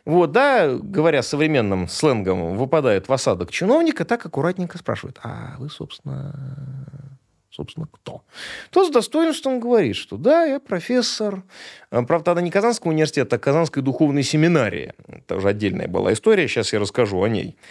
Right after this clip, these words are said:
Профессор Казанской духовной семинарии, статский советник, кавалер ордена Святой Анны, Святого Владимира и Святого Станислава.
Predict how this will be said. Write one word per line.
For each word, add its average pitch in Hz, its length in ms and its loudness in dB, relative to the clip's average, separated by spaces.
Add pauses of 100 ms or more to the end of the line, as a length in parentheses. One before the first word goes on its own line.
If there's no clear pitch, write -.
(300)
Профессор 180 460 2
Казанской 117 440 0
духовной 113 460 0
семинарии, 285 560 2
статский 156 500 -2
советник, 262 640 0
кавалер 196 480 4
ордена 104 440 0
Святой 131 460 2
Анны, 98 260 0
Святого 113 440 0
Владимира 101 580 0
и 90 40 0
Святого 90 460 -4
Станислава. 302 800 2